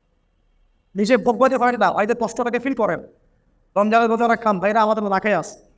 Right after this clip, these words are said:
তা-, তাদের জন্য দোয়া অব্যাহত রাখি, এই জালেমদের বিরুদ্ধে বদদোয়া অব্যাহত রাখি, এদের সাথে কোনো প্রকার ব্যবসায়ী কোনো রকম লেনদেন না করো, প্রোডাক্ট এগুলো ইউজ না করো। এই চেতনা যদি থাকে, আল্লাহ পাক ইনশাআল্লাহ একদিন না একদিন আমাদেরকে শক্তিশালী করবে।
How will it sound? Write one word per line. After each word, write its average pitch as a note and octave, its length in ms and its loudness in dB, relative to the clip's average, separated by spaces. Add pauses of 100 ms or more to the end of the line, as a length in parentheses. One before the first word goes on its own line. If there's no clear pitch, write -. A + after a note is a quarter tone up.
(580)
তা-, F#3 80 -4
তাদের G#3 240 0
জন্য A3+ 120 0
দোয়া G#3+ 200 4
অব্যাহত A3+ 280 2
রাখি, F#3 280 0 (520)
এই E3 60 -4
জালেমদের G#3+ 340 2
বিরুদ্ধে G#3+ 220 -4
বদদোয়া G3 360 2
অব্যাহত A3 260 0
রাখি, F#3 440 -4 (140)
এদের A3+ 180 0
সাথে B3 220 -2
কোনো D4+ 280 0
প্রকার A#3+ 360 2
ব্যবসায়ী G#3+ 480 -2 (560)
কোনো B3+ 140 4
রকম A3+ 240 4
লেনদেন A3+ 260 0
না E3+ 120 0
করো, - 260 -12 (220)
প্রোডাক্ট A#3 300 4
এগুলো G#3 180 -2
ইউজ G#3+ 280 0
না F3 80 2
করো। - 320 -8 (720)
এই B3+ 200 0
চেতনা C4+ 300 0
যদি B3+ 180 -2
থাকে, B3 580 -2 (140)
আল্লাহ F#3+ 240 0
পাক A#3+ 200 4 (260)
ইনশাআল্লাহ G3+ 500 2
একদিন F#3+ 280 0
না A#3+ 140 4
একদিন G#3 180 0
আমাদেরকে F#3 300 0
শক্তিশালী F#3+ 400 -4
করবে। D3+ 320 -6